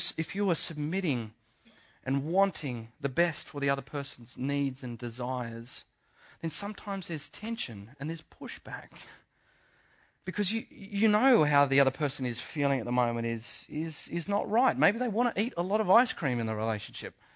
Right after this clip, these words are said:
And you know that it's not just healthy for them, and they're gonna argue with you that you, they should eat a lot of ice cream. <laughs> A-, and you push back. The, the, the, the tension within these relationships happen because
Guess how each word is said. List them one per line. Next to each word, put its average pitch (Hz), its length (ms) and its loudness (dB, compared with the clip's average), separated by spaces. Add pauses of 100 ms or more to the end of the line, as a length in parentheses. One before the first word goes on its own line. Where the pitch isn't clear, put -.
(600)
And 175 100 0
you 202 80 6
know 233 280 8
that 226 140 8
it's 214 180 4
not 214 120 6
just - 220 -4
healthy 233 320 -2
for 139 300 -2
them, 120 160 0
and 151 100 2
they're 208 60 0
gonna 240 140 2
argue 240 380 8
with 147 220 2
you 123 160 0
that 147 160 -4
you, 196 120 0
they 214 200 4
should 254 240 2
eat 285 160 6
a 254 40 8
lot 190 180 12
of 151 100 8
ice 139 220 8
cream. 143 520 0
<laughs> - 40 -20 (1300)
A-, - 320 -4
and 160 160 4
you 160 80 0
push - 240 -6
back. 233 260 0
The, 165 120 0
the, 165 180 -2
the, 160 160 0
the 170 160 -2
tension 226 560 0
within 175 240 2
these 156 240 2
relationships 139 840 -2
happen 143 440 -4
because 139 760 -6